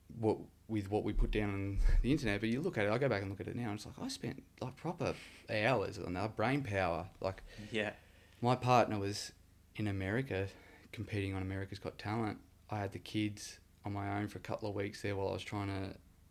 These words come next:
Speaker 1: submit paperwork to council by getting the, the formatting all sorted out.
Speaker 2: Yeah.
Speaker 1: Um, on top of, you know, getting together my sponsor packets and all that sort of stuff. Like, I had a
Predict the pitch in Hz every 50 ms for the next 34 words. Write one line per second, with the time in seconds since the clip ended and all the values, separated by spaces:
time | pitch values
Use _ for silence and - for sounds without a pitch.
0 | - - - - - - - - - - - - - - - 95 - - - 110
1 | 98 104 107 92 92 90 85 85 - - - - 117 113 113 110 - - 117 113
2 | 110 107 107 - - - - - - - - - - 95 95 92 104 101 98 95
3 | 95 95 92 87 95 92 92 92 90 85 - - - - - - - - 120 120
4 | 117 113 110 107 110 110 110 110 107 - - 113 110 107 107 107 107 110 110 110
5 | 110 113 - - - - - - - - - - - - - - - - - -
6 | - 98 92 87 82 - 104 98 98 98 98 104 - - 104 98 92 - - 110
7 | 104 107 104 98 95 90 92 - - - - - 98 92 92 90 - - - -
8 | - - - - - - - - - 110 101 98 92 - 101 95 90 92 90 87
9 | 87 85 - - 120 123 113 - 113 110 107 104 - - - - - - - -
10 | - - 120 110 113 - - 107 - - 110 107 110 110 95 - - 104 - -
11 | 101 104 101 - 104 117 143 160 143 104 95